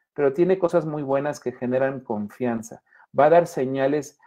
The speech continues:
de que sí está pagando bien. Mira, de entrada, eh, tiene ingresos y los puede comprobar. Eso le va a dar tranquilidad a los otorgantes de crédito. Sabemos que sí está en el buró porque tiene un plan de telefonía celular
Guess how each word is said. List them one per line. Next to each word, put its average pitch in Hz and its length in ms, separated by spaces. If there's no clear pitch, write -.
de 123 200
que 127 100
sí 131 180
está - 240
pagando 123 440
bien. 131 340
Mira, 127 240
de 131 80
entrada, 175 580
eh, 135 220
tiene 143 240
ingresos 135 400
y 156 60
los 117 160
puede 127 260
comprobar. 117 640
Eso 123 200
le 127 120
va 113 80
a 113 40
dar 120 160
tranquilidad 113 760
a 120 80
los 117 200
otorgantes 110 580
de 104 100
crédito. 123 640
Sabemos 170 560
que 135 120
sí 156 200
está 165 200
en 143 100
el 123 100
buró 117 360
porque 120 260
tiene 117 420
un 113 160
plan 113 200
de 117 80
telefonía 101 560
celular 107 600